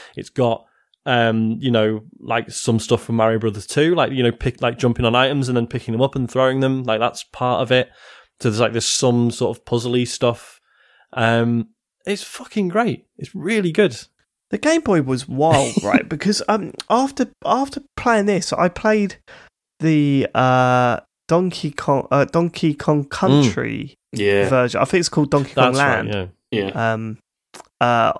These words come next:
Speaker 2: on the Game Boy, and I played it for a bit and went, "How did this exist on
Speaker 1: <laughs>
Speaker 2: this?"
Speaker 3: Yeah.
Speaker 2: I mean, it's rough as fuck,
Speaker 1: <laughs>
Speaker 2: but, like, it's very clearly a version of Donkey Kong
Speaker 1: Mm-hmm.
Speaker 2: Country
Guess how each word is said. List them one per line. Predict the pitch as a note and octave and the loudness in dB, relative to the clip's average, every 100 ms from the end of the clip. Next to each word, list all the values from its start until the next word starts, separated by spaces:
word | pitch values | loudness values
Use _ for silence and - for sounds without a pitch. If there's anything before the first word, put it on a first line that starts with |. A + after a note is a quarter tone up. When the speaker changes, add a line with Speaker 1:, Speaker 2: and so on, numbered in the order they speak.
| - | -2
Speaker 2:
on | D3+ | 0
the | C#3+ | 0
Game | C#3 C3 A2 | 0 -2 -2
Boy, | G#2+ G2 _ _ _ _ _ - | -6 -8 _ _ _ _ _ -2
and | A#3+ C4+ - _ - | 0 0 -4 _ -4
I | B3+ | -4
played | - A4 A4 | 0 0 2
it | B3 - - | 0 -4 -4
for | D3+ | -2
a | |
bit | C3+ B2 G#2 | 0 0 0
and | D#3+ | 0
went, | F#3+ - _ _ _ - _ _ | 0 -2 _ _ _ -20 _ _
"How | - - - B4 B4+ - | -6 -4 0 0 -2 -6
did | G4+ - | -8 0
this | C4 - A3 | 0 2 -2
exist | F#3 A#3+ C#4 - D#3+ | -2 0 2 2 2
on | D#3 E3+ | 2 2
Speaker 1:
<laughs> | |
Speaker 2:
this?" | C#4 C4 - - - | 2 0 -4 -12 -2
Speaker 3:
Yeah. | - | 2
Speaker 2:
I | C4+ | 4
mean, | D#4 C#4+ | 2 0
it's | - - - - - | -4 -12 -20 -18 -8
rough | C4 - - E3 C#3+ | 2 2 4 0 4
as | A3+ | 2
fuck, | - - F#4 - | 2 2 2 0
Speaker 1:
<laughs> | - | 0
Speaker 2:
but, | F#3+ - - - - _ _ _ _ - | 0 0 -10 -20 -20 _ _ _ _ -4
like, | C4+ D4 - _ - | -2 -2 -4 _ -2
it's | C#4 - - - | 0 0 -6 -10
very | D3 A3+ C#4 D4 C4+ | -4 0 2 2 0
clearly | C4+ - C4 C#4 D3+ A#2+ B2+ E3+ - _ - | -2 0 2 2 2 0 0 -2 -6 _ 0
a | G#3 A3 | 0 2
version | G3+ G3+ F3+ D#3 C#3 D#3+ | 2 2 0 -2 -2 -2
of | - E3+ | -2 0
Donkey | G3+ F#3+ G3 | -2 0 -2
Kong | G3 F#3 | 0 0
Speaker 1:
Mm-hmm. | |
Speaker 2:
Country | - G#3+ - C#3+ C3 | 0 -2 -2 -4 -4